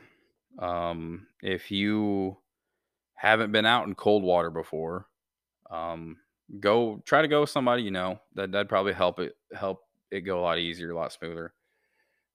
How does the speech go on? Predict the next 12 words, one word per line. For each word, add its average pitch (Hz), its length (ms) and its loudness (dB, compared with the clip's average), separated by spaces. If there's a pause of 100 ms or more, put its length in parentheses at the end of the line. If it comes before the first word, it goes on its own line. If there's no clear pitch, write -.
Um, 85 540 -4 (1400)
if, - 500 -2 (1400)
I 87 100 0
don't 85 100 2
know, 90 160 -6 (320)
just 117 160 -6
know 143 100 8
your 143 120 8
limitations 135 640 4
and, 98 240 0
and 101 280 -2
know, 117 460 4